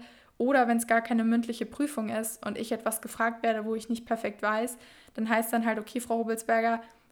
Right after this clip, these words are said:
gucken Sie sich das heute Abend im Buch noch mal an, dass Sie da Bescheid wissen“, weil's eben einen Hintergrund hat, dass wir das können sollen. Aber um darauf zurückzukommen,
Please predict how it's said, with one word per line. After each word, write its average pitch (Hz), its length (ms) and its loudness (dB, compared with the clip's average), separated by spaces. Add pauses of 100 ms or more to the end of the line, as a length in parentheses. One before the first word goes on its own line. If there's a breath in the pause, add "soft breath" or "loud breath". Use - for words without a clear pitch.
gucken 262 300 -2
Sie 240 120 2
sich 233 160 -2
das 240 200 0
heute 233 160 2
Abend 226 220 4
im 226 80 2
Buch 233 220 -2
noch 220 160 0
mal 214 240 0
an, 240 340 0
dass 226 180 0
Sie 226 80 -4
da 220 120 2
Bescheid 214 440 -4
wissen“, 208 300 -6
weil's 214 240 -2
eben 220 240 0
einen 214 80 -2
Hintergrund 214 520 -4
hat, - 140 -10
dass 214 180 -6
wir 208 60 -6
das 208 200 -6
können 208 260 -4
sollen. 202 280 -8 (1300 loud breath)
Aber 247 480 4 (1500)
um 262 160 6
darauf 254 300 6
zurückzukommen, 247 880 0